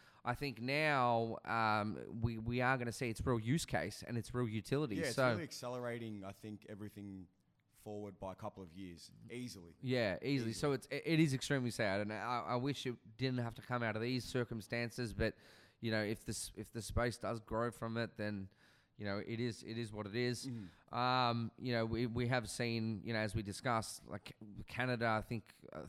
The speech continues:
Speaker 1: three, four weeks ago, they just completely shut down the bank
Speaker 2: Yeah.
Speaker 1: system.
Speaker 2: Yeah, that was really interesting. I still don't know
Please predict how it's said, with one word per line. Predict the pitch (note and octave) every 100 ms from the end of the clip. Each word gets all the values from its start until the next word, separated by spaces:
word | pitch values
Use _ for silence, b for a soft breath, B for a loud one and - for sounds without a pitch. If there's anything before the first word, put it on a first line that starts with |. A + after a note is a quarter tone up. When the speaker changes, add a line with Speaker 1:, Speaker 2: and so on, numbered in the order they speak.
| -
Speaker 1:
three, | A#2+ A#2
four | - A#2
weeks | A2+ A2
ago, | A2+
they | A2
just | A2 A2
completely | - G2+ A2+ G#2
shut | - A2 -
down | G#2+ G#2
the | F#2+
bank | F2+ A#2 F#3+
Speaker 2:
Yeah. |
Speaker 1:
system. | E3+ A2+ D3 D3+ - -
Speaker 2:
Yeah, |
that | D#3 F3
was | G3+
really | G3 D#3
interesting. | D3+ -
I | A#2+
still | -
don't | F3 F#3
know | C#3 C#3